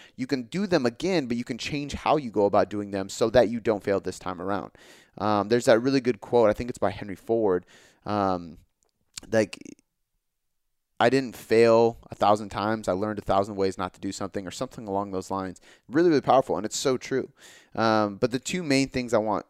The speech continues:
and, and you can do that with successes too, before I jump off that topic. You can do those with successes as well, and I would suggest that. So if you, if you crushed something last year and it went super well, the worst thing you can do is just move on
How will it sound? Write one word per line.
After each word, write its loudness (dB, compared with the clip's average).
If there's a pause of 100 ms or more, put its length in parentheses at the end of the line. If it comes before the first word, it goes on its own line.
and, -4
and -6
you -6
can -8
do 0
that 8
with 2
successes -2
too, -8
before -4
I 0
jump -8
off -6
that -10
topic. -6 (260)
You -6
can -4
do 6
those 6
with -6
successes -2
as -10
well, 4
and 0
I 0
would -2
suggest -8
that. -8
So -4
if -6
you, -8
if -8
you -14
crushed 0
something -8
last -2
year -4
and -6
it -8
went -6
super -6
well, 4 (340)
the 2
worst 4
thing -4
you -2
can -8
do -2 (200)
is -4
just -2
move -4
on -4